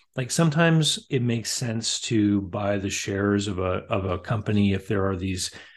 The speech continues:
contracts that may not carry on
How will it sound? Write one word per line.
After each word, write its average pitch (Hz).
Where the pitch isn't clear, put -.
contracts 113
that 95
may 104
not 101
carry 110
on 110